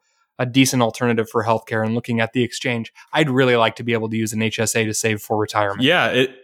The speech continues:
Speaker 2: it would be great. You're right there. It is a bummer. It's, it's a whammy. <laughs>
Speaker 1: Whammy.
Speaker 2: But again, maybe a reason to write your congressman. These things are changing every year, just like the limits change and all of that.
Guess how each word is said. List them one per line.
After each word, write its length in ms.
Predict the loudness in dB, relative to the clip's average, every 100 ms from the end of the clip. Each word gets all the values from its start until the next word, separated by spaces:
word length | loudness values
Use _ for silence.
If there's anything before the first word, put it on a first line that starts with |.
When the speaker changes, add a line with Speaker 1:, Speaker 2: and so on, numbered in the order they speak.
| 0
Speaker 2:
it 100 | 2
would 140 | 4
be 100 | 2
great. 480 | 2 2 4 2 -2
You're 100 | 0
right 240 | 2 2 2
there. 200 | 2 4
It 60 |
is 120 | 4
a 80 | 2
bummer. 420 | 2 2 4 2 2
It's, 260 | -2 -2 -2
it's 160 | 0 2
a 80 |
whammy. 580 | 0 0 0 2 2 -2 -4 -14 -8 -4
<laughs> 1080 | -2 -4 -6 -10 -10 -14 -14 -20 -20 -12
Speaker 1:
Whammy. 640 | -2 2 4 4 4 4 2
Speaker 2:
But 120 | 2
again, 340 | 2 4 2 2
maybe 240 | 2 4
a 60 | 4
reason 280 | 4 2 2
to 60 |
write 200 | 4 4
your 100 | 2
congressman. 800 | 0 0 0 -2 -2 -4 -2 -4 -8 _ _
These 180 | 0 2
things 200 | 2 2
are 80 | 0
changing 400 | 2 0 2 2
every 240 | 4 2
year, 220 | 2 0
just 220 | 0 -4 0
like 160 | 0
the 100 | 0
limits 320 | -2 -2 -2
change 340 | -6 -4 -2 -2
and 100 | -2
all 160 | 0
of 60 | 0
that. 260 | 2 2